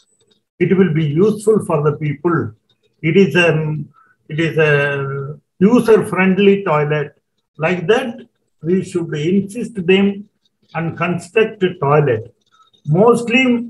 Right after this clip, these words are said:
I am preferring ecological sanitation, but still it is not moving fast. This is the only toilet model, uh,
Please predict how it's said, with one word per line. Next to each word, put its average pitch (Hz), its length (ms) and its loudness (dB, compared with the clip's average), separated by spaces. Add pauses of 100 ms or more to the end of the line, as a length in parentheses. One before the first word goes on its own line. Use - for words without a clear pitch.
(100)
I 185 120 2
am 185 260 2
preferring 220 840 2
ecological 208 760 2
sanitation, 147 800 -4 (1120)
but 147 160 -6 (140)
still 233 560 -2
it 165 140 -2
is 160 260 -8
not 170 360 -4
moving 170 400 -4
fast. 143 460 -6 (1000)
This 180 160 0
is 220 180 -4
the 214 80 6
only 202 640 0
toilet 202 600 2
model, 180 640 0 (920)
uh, 151 720 -2